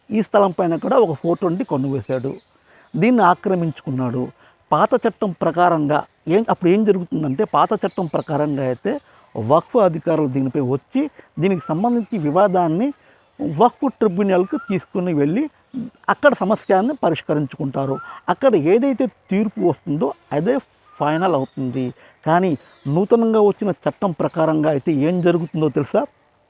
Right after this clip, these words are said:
ఇదే వక్ఫ్ ల్యాండ్ అనుకుందాం. ఇక్కడ ఒక ఫోర్ ట్వంటీ వెధవ దీన్ని ఆక్రమించాడు అనుకుందాం.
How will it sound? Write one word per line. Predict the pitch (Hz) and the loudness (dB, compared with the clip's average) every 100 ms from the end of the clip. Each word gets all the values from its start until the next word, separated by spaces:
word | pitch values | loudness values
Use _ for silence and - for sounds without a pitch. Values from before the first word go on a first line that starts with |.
| _ _ _ - | _ _ _ -6
ఇదే | 165 269 | 0 4
వక్ఫ్ | 185 160 - | 6 4 2
ల్యాండ్ | 185 165 139 - | 2 4 2 -2
అనుకుందాం. | 147 143 123 127 - _ _ - | -4 -4 -6 -8 -10 _ _ -8
ఇక్కడ | 185 262 190 139 - - | -4 2 2 2 -6 -6
ఒక | 214 | -4
ఫోర్ | - 208 | 4 4
ట్వంటీ | - 240 208 190 | 4 0 0 2
వెధవ | 151 175 196 131 147 _ - | 2 2 2 -2 -6 _ -6
దీన్ని | 160 226 196 | 0 2 2
ఆక్రమించాడు | 160 - 185 175 156 - 151 | 0 0 -2 -2 -2 0 2
అనుకుందాం. | 226 254 - 123 123 | 2 0 -6 -6 -8